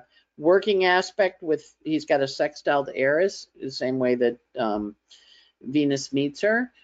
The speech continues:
So the two of them are kind of plotting and planning and coming up with some new strategy. Um, might not be pleasant, but it is also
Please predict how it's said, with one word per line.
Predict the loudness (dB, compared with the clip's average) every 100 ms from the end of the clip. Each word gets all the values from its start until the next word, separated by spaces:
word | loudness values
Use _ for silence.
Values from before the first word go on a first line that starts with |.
| _
So | -2 0
the | 0
two | -4 4 4
of | 4
them | 2 2
are | 0
kind | -2 -2 0
of | 0 -2 -10 _ _ _ _ -10
plotting | 0 2 2 0
and | -2 -2
planning | -2 0 0 0
and | 0 -2
coming | -2 0 0
up | -2 0
with | 0 0
some | -2 0
new | 2 0
strategy. | 0 0 2 2 0 2 2 0 _ _ _ _ _ -4
Um, | 0 0 0
might | 0 0 0
not | 0 0
be | -6
pleasant, | -6 2 2 2 0 -2 -4
but | 0 0
it | 2
is | 4 4 2
also | 2 2 2 4 4 4